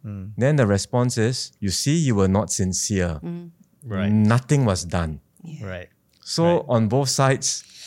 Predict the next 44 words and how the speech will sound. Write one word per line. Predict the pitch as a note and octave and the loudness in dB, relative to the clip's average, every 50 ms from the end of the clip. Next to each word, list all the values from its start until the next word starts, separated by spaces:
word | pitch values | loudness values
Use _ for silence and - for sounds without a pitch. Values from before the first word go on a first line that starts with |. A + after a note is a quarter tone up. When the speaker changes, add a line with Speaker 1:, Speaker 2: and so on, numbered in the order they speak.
| - - - | -18 -16 -12
Speaker 1:
You're | C3 A2 A2 G#2+ - | -10 -8 -8 -6 -2
Speaker 2:
you | G#2+ | 0
Speaker 1:
caught | G#2+ - | 0 2
Speaker 2:
can't | - B2 A2+ A2 | 4 4 4 4
Speaker 1:
between | G#2 G2 G2+ F#2 | 4 4 4 4
a | |
Speaker 2:
win. | E2+ D#2+ | 4 2
Speaker 1:
rock | A#2+ A2+ A2 | 0 0 -2
and | G#2 G#2+ | -2 -4
a | G#2 | -4
hard | F#2 G2+ A2+ G#2 G#2 - | -4 -4 -4 -6 -6 -8
place, | - G#2 G2+ G2+ - - | -6 -6 -4 -6 -6 -6
Speaker 2:
Not | G2 F#2 D3 F#3 G#3 F#3 | -4 0 4 4 4 6
just | F3 G#3 F#3 A#2+ - | 6 6 6 6 4
Speaker 1:
basically. | D#3+ C3+ C#3 | 4 6 6
Speaker 2:
<laughs> | B2+ - | 6 8
right, | E3 D#3 C3 | 8 6 8
yeah. | - G#2+ D#3 D3 - - F3+ D3+ | 6 6 6 4 6 6 4 6
Speaker 1:
<laughs> | - C#3+ | 8 8
Speaker 2:
On | D3 F#3+ - | 8 8 8
both | C#3+ D#3 C#3 | 8 6 4
sides, | - - D#3+ D3+ C3 - G#2 | 4 4 6 6 6 4 2
you | A2 G2+ | 0 -2
can't | - - A2 A2 A2 G#2 F#2+ | 2 2 4 4 4 2 2
win. | G2 F2+ D#2+ D#2 - - G3+ C4+ - - - | 0 0 0 -2 -4 -4 -2 -2 -2 -4 -8
But | - - C3+ - - | -2 0 0 0 2
if, | C#3+ C3 - - - _ _ | -2 -4 -4 -6 -16 _ _
if | C#3 C#3 B2+ - - - _ | -4 -4 -4 -4 -10 -16 _
someone | - - F3 E3+ F3 F3+ F3+ F3+ | -6 -4 -2 -2 0 0 -2 -2
starts | E3+ - E3 D#3+ D#3+ D#3 D#3+ | -4 -2 -2 -2 -2 -2 -2
off | D3+ C3+ B2 | -4 -4 -4
with | G2+ F2+ F2+ | -8 -6 -4
that | G2 F2+ - | -6 -4 -4
cynical | - - B2 A2+ A2+ A2+ - B2 A#2 | -4 -2 0 0 0 -2 -2 -6 -6
premise, | A2+ - - - F2+ F2 E2+ E2 E2+ G2+ A#2 G#2+ G2 F#2 | -6 -8 -6 -4 -2 -2 -2 -2 -4 -4 -4 -6 -6 -8
Speaker 1:
Mm. | F2+ F2 G2 - _ _ _ _ | -10 -12 -14 -18 _ _ _ _
Speaker 2:
then | A2+ A2 C3+ D3+ E3+ F3 - - - _ | -6 -4 -2 -2 -2 -2 -6 -8 -8 _
I | A2+ G#2+ | -6 -6
think | - - D#3 D3+ C3 | -4 -4 -4 -2 0
we | A2 G#2 | 2 2
are | G2 G2+ | 2 0
in | F#2+ G2 G#2 | 0 -2 -4
trouble. | - - - F3+ F#3+ D#3+ A2 F2 E2 D#2 - | -4 -4 -6 -6 -2 0 -2 -2 -2 -6 -10
Speaker 1:
Right. | - F#2+ F2+ D#2+ - | -10 -8 -8 -8 -6